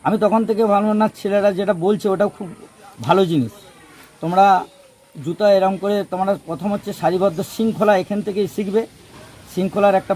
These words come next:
ওইটা একটা ধাপ, যে কিভাবে বাড়িতেও জুতো বা রাখা যে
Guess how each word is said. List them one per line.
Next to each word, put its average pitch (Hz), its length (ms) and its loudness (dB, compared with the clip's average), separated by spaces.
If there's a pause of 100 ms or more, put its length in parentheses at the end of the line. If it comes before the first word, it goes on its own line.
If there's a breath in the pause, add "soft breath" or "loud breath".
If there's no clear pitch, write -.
(120)
ওইটা 180 220 0
একটা - 300 -4
ধাপ, 165 240 4 (1040)
যে 160 340 0 (380)
কিভাবে 202 480 2
বাড়িতেও 180 580 2 (240)
জুতো 190 280 -6
বা 196 280 6 (340)
রাখা 185 300 -2
যে 185 260 -4